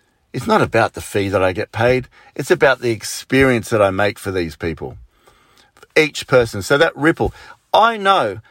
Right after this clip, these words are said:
that she would have said to someone, her family, someone,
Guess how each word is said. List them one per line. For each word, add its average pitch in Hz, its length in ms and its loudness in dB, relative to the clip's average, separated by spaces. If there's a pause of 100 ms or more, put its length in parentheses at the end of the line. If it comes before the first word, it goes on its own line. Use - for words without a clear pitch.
(140)
that 127 140 -6
she 170 160 0
would 160 100 -2
have 139 120 -4
said 135 180 0
to 127 80 -4
someone, 123 480 2 (400)
her 117 120 -4
family, 110 580 0 (180)
someone, 156 480 -2